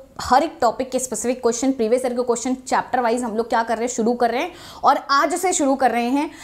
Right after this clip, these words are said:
तो basically नाइन फ़ोर्टी पी एम पे, नाइन फ़ोर्टी पी एम पे हम क्या करने वाले हैं, आपके लिए एक सेशन लाने वाले हैं। किस दिन?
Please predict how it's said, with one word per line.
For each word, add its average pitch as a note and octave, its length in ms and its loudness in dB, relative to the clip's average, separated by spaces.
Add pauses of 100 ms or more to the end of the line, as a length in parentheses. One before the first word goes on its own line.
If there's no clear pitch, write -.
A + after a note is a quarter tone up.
(120)
तो D4 60 2
basically C4+ 480 0
नाइन C4 460 2
फ़ोर्टी C#4+ 280 -2
पी A#3+ 220 0
एम B3 120 2
पे, G3 180 -2 (1400)
नाइन A#3+ 440 0
फ़ोर्टी C#4+ 280 -2
पी C4 180 -2
एम A#3+ 140 0
पे B3+ 60 0
हम C4 100 0
क्या A#3+ 160 2
करने A#3 220 -2
वाले A3 200 0
हैं, G4 200 -8 (2000)
आपके A3+ 300 0
लिए C#4+ 100 2
एक C#4+ 80 -2
सेशन B3+ 260 0
लाने A#3+ 260 2
वाले F3+ 220 0
हैं। F3 240 -14 (1400)
किस C#4+ 120 2
दिन? F4 260 -2